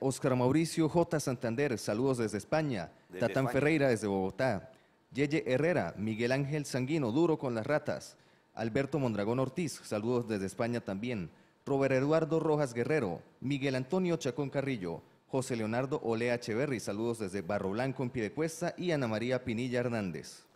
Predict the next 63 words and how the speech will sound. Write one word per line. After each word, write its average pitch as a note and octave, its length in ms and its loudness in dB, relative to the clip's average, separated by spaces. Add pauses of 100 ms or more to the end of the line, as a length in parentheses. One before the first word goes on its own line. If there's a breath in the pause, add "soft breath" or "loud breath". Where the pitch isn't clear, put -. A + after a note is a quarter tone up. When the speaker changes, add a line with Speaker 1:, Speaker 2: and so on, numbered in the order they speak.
(300 soft breath)
Speaker 2:
Todos E3 280 -2
ellos E3+ 240 -6
son D#3+ 160 -4
los D#3+ 100 -10
que - 60 -10
están C3+ 220 -6
conectados B2+ 520 -4
a A#2+ 80 2
esta A2+ 240 0
hora A#2 220 2
con C3+ 160 0
Impacto. A#2+ 400 -4
Ahora C#3+ 180 0
sí F3+ 120 -6
le F#3 80 -6
escuché D#3+ 320 -8
aquí, D#3+ 240 -6
Juan G#2+ 180 -8
Diego. B2+ 300 -6 (380 soft breath)
Antes D3+ 280 -6
como D3+ 180 -10
que A2+ 100 -8
no A#2 100 -6
le C#3+ 80 -2
había D3+ 140 -4
escuchado. C#3 460 -6 (800 soft breath)
Ah, D3+ 220 0
sí, F3 180 -10
bueno, A#2+ 220 -6
está B2 160 -6
bien. G#2 180 -8 (500 soft breath)
Eh, F#2+ 120 -12
ya A#2 160 -2
no, A#2 120 -2
no A#2+ 140 -2
he B2 40 0
dicho A#2+ 200 -6
nada. F2+ 200 -4
Bueno, F#2 180 -4
vamos, D#3+ 320 0
que A#2+ 80 -6
está C#3 160 2
Juan C#3+ 160 -4
Diego C3+ 220 -4
Rojas C3+ 360 -4
en A#2+ 120 -8
el G#2 100 -12
cons-, G2+ 280 -12
el G2+ 160 -14
tron-, - 20 -20
control A2+ 360 -10
de C3 100 -4
visión B2 280 -6
para B2 160 -4
que - 120 -14
si A2+ 80 -14
la G#2 120 -4
embarra C3+ 320 -2
usted C3+ 180 -8
ya B2+ 140 -4
sabe B2 180 -2
quién A#2 200 -8
es. E2+ 200 -10